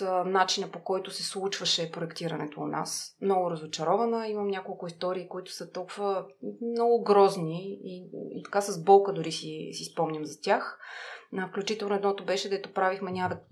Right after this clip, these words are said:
споменавам, нали, за ко-, за кой гробищен парк, но ми се наложи да променим обхвата на гробищен парк, защото, а, сервитутната зона, в сервитутната зона попадаше, а, имот на депутат.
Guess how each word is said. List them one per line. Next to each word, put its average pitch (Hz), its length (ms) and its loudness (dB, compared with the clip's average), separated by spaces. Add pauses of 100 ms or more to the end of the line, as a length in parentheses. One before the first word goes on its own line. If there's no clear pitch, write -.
споменавам, 170 580 0
нали, 165 140 0
за 165 140 -6
ко-, 170 240 0
за 165 140 -6
кой 170 180 2
гробищен 170 520 0
парк, 214 280 4
но 214 100 -2
ми 196 120 0
се 190 140 -8
наложи 196 340 0
да 196 100 -4
променим 190 320 -2
обхвата 196 420 0
на 175 80 -4
гробищен 175 520 -2
парк, 226 240 6
защото, 202 640 2 (600)
а, 190 180 -4
сервитутната 196 720 -2
зона, 196 400 2
в - 100 -10
сервитутната 196 540 -2
зона 196 240 2
попадаше, 185 920 0 (140)
а, 175 360 -2
имот 185 380 -2
на 165 140 -4
депутат. 175 720 2